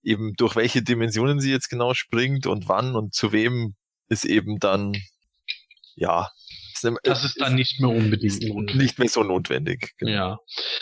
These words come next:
Speaker 2: Ja, zumindest ist es, wie gesagt, aus meiner Sicht eine Biografie, die sich zum Positiven hin entwickelt, nachdem die Ultimate-Biografie nicht so wirklich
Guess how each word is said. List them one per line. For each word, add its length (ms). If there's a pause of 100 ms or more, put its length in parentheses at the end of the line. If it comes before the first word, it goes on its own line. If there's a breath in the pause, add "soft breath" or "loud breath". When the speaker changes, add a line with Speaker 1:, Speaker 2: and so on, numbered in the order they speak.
(220 loud breath)
Speaker 2:
Ja, 160
zumindest 560
ist 140
es, 260
wie 140
gesagt, 320
aus 160
meiner 320
Sicht 260
eine 80
Biografie, 720
die 100
sich 240
zum 160
Positiven 680
hin 140
entwickelt, 480
nachdem 320
die 120
Ultimate-Biografie 1080
nicht 220
so 100
wirklich 300